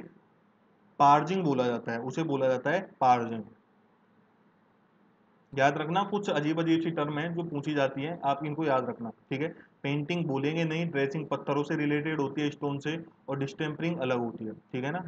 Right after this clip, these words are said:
Distemper करना अलग सीन होता है, तो यहाँ पे इसको बोला जाएगा पार्जिंग, क्लियर है। क्वेश्चन number fourteen देखिए अपना, "Which of the following statement are correct?"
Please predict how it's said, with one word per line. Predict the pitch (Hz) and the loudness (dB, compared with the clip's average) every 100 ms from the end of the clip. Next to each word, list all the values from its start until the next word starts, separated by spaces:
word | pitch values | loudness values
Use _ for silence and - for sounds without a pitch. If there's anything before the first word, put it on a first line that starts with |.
| 131 | -8
Distemper | 127 139 131 135 | -6 -6 -6 -4
करना | 131 131 156 | -4 -4 -4
अलग | 135 127 | -2 -4
सीन | - 139 | -4 -4
होता | 131 117 139 | -4 -2 -2
है, | |
तो | 160 151 | -2 -2
यहाँ | 123 | -2
पे | 123 131 | -2 -6
इसको | - 135 | -6 -4
बोला | 123 | -4
जाएगा | 120 120 139 202 - _ - | -4 -2 -2 -2 -6 _ 0
पार्जिंग, | 123 117 117 | 2 2 -4
क्लियर | 110 _ _ 143 147 165 | -8 _ _ 0 2 2
है। | |
क्वेश्चन | - - - _ 147 147 | 0 -8 -20 _ -4 0
number | 175 185 170 | -2 -2 0
fourteen | 143 143 180 | 0 0 0
देखिए | 165 156 | 0 0
अपना, | 147 143 156 | -2 -2 -2
"Which | 160 147 | -2 0
of | 175 | 0
the | 180 | 0
following | 180 143 151 170 | -2 -2 0 -2
statement | 165 139 139 147 156 | -2 -4 -2 -4 -2
are | 156 | -2
correct?" | 147 131 113 - | -2 -2 -2 -6